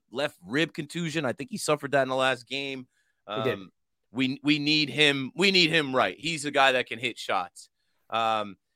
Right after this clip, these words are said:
Speaker 1: but on the other side, and obviously for, for us, <clears throat> the rest of the names,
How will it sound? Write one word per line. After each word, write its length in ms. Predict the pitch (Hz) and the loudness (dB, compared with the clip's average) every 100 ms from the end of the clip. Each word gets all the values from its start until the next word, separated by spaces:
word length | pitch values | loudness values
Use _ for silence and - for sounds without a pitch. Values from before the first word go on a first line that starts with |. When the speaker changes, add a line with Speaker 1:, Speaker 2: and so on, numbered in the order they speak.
| _ _ - | _ _ -2
Speaker 1:
but 120 | 147 | 2
on 120 | 147 | 2
the 160 | 143 147 | 2 4
other 200 | 185 185 | 4 2
side, 520 | - 160 143 135 127 - - | 2 6 6 6 4 -4 -2
and 140 | 160 | 2
obviously 540 | 147 160 151 - 151 131 | 8 8 6 -2 -2 -4
for, 160 | 127 - | -6 -8
for 240 | - 131 127 | 0 4 4
us, 280 | 117 - - _ - 202 | 4 0 -12 _ -14 -10
<clears throat> 0 | 113 117 123 - | -8 -8 -10 -10
the 120 | 127 135 | -4 2
rest 260 | 147 143 | 2 2
of 40 | 131 | -4
the 60 | |
names, 460 | 117 110 107 101 | -2 -2 -4 -8